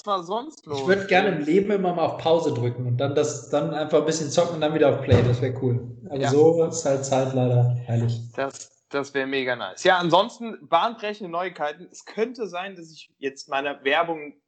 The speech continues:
Speaker 1: der nächsten Woche, äh, Spoiler. Äh, Lukas Podolski hat, äh, seinen Mangal-Döner, äh, der hat ja irgendwie zwei, drei, äh,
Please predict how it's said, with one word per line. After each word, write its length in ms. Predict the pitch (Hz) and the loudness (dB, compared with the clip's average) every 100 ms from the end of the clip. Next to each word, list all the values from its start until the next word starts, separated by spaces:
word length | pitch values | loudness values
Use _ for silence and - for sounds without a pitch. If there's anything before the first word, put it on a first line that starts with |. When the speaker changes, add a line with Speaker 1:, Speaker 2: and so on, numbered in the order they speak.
| - | -8
Speaker 1:
der 100 | 127 | -6
nächsten 480 | 139 143 143 - 135 | -6 -10 -12 -10 -4
Woche, 320 | 147 160 160 - | -4 -2 -6 -6
äh, 180 | 139 | -6
Spoiler. 640 | 135 - 127 143 170 180 - - - | -8 -4 -2 0 0 -2 -6 -20 -20
Äh, 180 | - 160 | -4 0
Lukas 300 | 185 240 320 | 2 2 0
Podolski 440 | - 208 226 233 208 | -4 -2 -2 -2 -6
hat, 320 | 180 202 - - | -4 -6 -10 -6
äh, 320 | 165 165 170 - _ _ - - | -4 -4 -8 -14 _ _ -20 -6
seinen 500 | 143 160 175 165 143 | 0 0 0 -8 -10
Mangal-Döner, 960 | 139 170 247 196 160 156 156 190 254 233 _ _ 208 | 0 0 2 0 0 -4 -6 -8 -10 -16 _ _ _
äh, 300 | 143 156 156 | -14 -12 -10
der 160 | 147 143 | -8 -6
hat 80 | |
ja 80 | 156 | -4
irgendwie 280 | 139 143 151 | -4 -4 -6
zwei, 240 | 143 139 147 | -2 0 0
drei, 340 | 143 135 143 | 2 0 0
äh, 480 | 127 135 135 131 | -2 -4 -4 -4